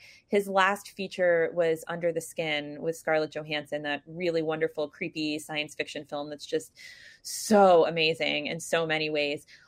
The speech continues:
Also, its own kind of spectacle, really, really gorgeously made, but, um, very creative, very strange, very outlandish. So this film is actually, um, a historical period piece, um, and it's about, um,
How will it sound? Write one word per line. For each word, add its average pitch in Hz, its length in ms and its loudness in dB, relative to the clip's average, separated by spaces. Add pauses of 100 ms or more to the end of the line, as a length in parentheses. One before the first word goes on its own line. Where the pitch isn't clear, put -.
(160)
Also, 392 540 8
its 294 180 2
own 302 180 0
kind 285 220 0
of 262 80 -2
spectacle, 165 640 2
really, 214 340 -2
really 220 240 0
gorgeously 190 560 -2
made, 170 400 -2 (300)
but, 175 200 6
um, 160 300 -4
very 185 260 4
creative, 160 680 0 (140)
very 175 540 4
strange, 151 580 -6
very 156 240 0
outlandish. 147 560 -4 (260)
So - 160 0
this 254 220 4
film 302 180 2
is 262 100 4
actually, 214 460 0
um, 165 400 -2
a 175 60 -8
historical 185 520 2
period 170 440 -2
piece, 147 420 -12
um, 147 400 -8
and 170 160 -6
it's 165 160 -6
about, 156 440 0
um, 147 360 -10